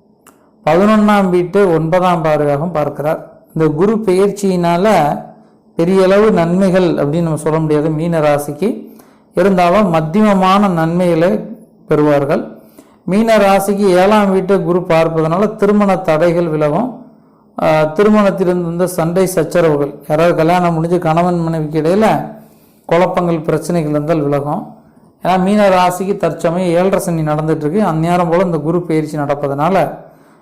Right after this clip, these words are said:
அவங்களுக்கு ஏற்கனவே இருக்கக்கூடிய அந்த விரைய சனியினால் வரக்கூடிய தொந்தரவுகள், வேகங்கள் கொஞ்சம் குறையும். ஏழாம் வீட்டில் குரு பார்வை விழுந்தால் அவருக்கு சமசப்தம பார்வைன்னு சொல்லுவாங்க. அதனால திருமணத்துக்கு இருந்து வந்த தடைகள்,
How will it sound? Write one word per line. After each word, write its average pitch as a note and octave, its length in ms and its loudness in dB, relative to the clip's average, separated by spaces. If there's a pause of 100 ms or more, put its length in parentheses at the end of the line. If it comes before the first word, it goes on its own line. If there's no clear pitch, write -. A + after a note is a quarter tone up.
(240)
அவங்களுக்கு D#3+ 380 0
ஏற்கனவே D#3+ 360 0
இருக்கக்கூடிய E3+ 380 -2
அந்த D#3 160 -2
விரைய E3 320 2
சனியினால் E3+ 600 -2
வரக்கூடிய D3 380 0
தொந்தரவுகள், D3+ 600 0
வேகங்கள் D#3+ 640 0
கொஞ்சம் C#3+ 280 -4
குறையும். D3 400 -2 (800)
ஏழாம் G#3 400 4
வீட்டில் G3 400 2
குரு G3 200 2
பார்வை F3 440 2
விழுந்தால் E3 460 0
அவருக்கு E3 300 0 (100)
சமசப்தம D#3+ 560 -2 (140)
பார்வைன்னு D#3 440 0
சொல்லுவாங்க. D3 400 -4
அதனால E3 300 -2
திருமணத்துக்கு E3+ 800 -4 (480)
இருந்து E3 240 -4
வந்த D3 200 -2
தடைகள், D3+ 540 0